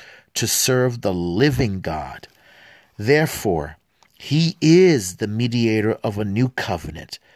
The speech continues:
so that th-, so that those who are called may receive the promised eternal inheritance, since a death has occurred which redeems them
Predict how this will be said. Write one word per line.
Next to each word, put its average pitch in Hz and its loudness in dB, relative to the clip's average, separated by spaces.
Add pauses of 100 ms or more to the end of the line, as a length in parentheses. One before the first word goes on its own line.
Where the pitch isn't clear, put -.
(400)
so 127 -2
that - -18
th-, - 2
so - -2
that 113 0
those 147 4
who 127 0
are 107 0
called 120 0 (220)
may 113 -2
receive 123 0
the - -4
promised 123 -2
eternal 117 -4
inheritance, 101 -4 (760)
since - 0
a 120 0
death 131 -2 (160)
has 127 0
occurred 123 0 (540)
which - -2
redeems 117 0
them 92 -2